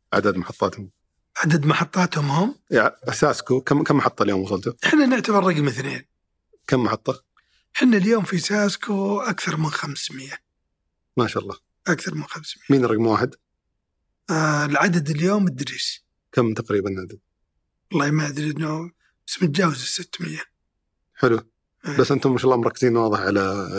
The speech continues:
Speaker 1: جودة التجربة في المحطة أكثر من ال-، العدد.
Speaker 2: ح-، هذا ال-، حنا هذا أساسي عندنا.
Speaker 1: حلو.
Speaker 2: إنه الجودة والمحطات تطلع بطريقة معينة.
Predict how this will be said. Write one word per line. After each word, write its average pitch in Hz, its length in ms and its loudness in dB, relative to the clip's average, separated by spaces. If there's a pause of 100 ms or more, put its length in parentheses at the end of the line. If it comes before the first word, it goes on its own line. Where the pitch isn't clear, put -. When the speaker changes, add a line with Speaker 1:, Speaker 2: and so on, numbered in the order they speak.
Speaker 1:
جودة 120 380 4
التجربة 104 480 0
في - 80 -8
المحطة 110 440 0
أكثر 110 220 -2
من 98 160 -2
ال-، 90 680 -8 (840)
العدد. - 300 2
Speaker 2:
ح-، 233 100 4
هذا 214 440 4
ال-، 185 220 -2 (540)
حنا 202 340 4
هذا 202 200 4
أساسي 175 400 0
عندنا. 135 520 -6 (580)
Speaker 1:
حلو. 113 160 2 (140)
Speaker 2:
إنه 165 160 2
الجودة 180 520 0
والمحطات 165 800 -2
تطلع 156 260 -2
بطريقة 156 580 -6
معينة. 165 540 -2